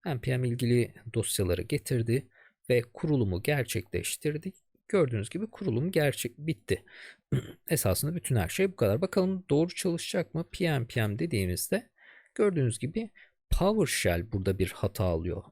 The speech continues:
Ee, şimdi bunu şöyle göstereyim. C M D deyip P N P M dediğimizde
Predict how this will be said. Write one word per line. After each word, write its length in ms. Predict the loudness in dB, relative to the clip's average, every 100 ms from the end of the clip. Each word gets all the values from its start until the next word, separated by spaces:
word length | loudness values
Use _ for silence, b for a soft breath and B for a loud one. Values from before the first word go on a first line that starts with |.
| 0
Ee, 300 | 4 4 4
şimdi 280 | 0 -4 -2
bunu 160 | -2
şöyle 520 | -2 -6 -4 -2 0 0
göstereyim. 640 | -2 -4 -2 -2 -2 -4 B B B B -4
C 260 | 0 2 2
M 280 | 0 0
D 260 | 4 4 4
deyip 360 | 0 -2 -4 -20 _ _ _ _ _ _ -20 b b b _ _ _ -4
P 340 | 0 0 -2 0
N 200 | 0 0
P 280 | -2 0 0
M 120 | 0
dediğimizde 720 | -2 0 -2 -2 0 0 0